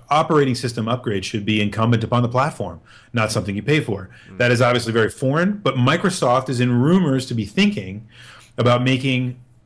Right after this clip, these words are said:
Speaker 1: uh, eight point one, or what was used to be known as Windows Blue. The eight point one update is now gonna be, i-, i-,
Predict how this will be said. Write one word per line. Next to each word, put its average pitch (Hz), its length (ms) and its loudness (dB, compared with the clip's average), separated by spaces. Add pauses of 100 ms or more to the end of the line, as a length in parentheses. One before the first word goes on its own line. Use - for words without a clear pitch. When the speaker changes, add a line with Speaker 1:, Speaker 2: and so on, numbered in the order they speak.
(220)
Speaker 1:
uh, 110 480 0
eight 143 260 0
point 120 200 0
one, 117 420 0 (560)
or 104 100 -8
what 110 220 0
was 101 180 -6
used 113 220 -4
to 113 60 -10
be 107 80 -2
known 107 100 -2
as 95 80 -4
Windows 101 260 0
Blue. 98 400 0 (540)
The 120 160 4
eight 139 140 0
point 127 180 0
one 120 180 2
update 113 360 0
is 98 100 -8
now 104 140 0
gonna 104 160 -4
be, 110 280 -4
i-, 113 200 -6
i-, - 20 -14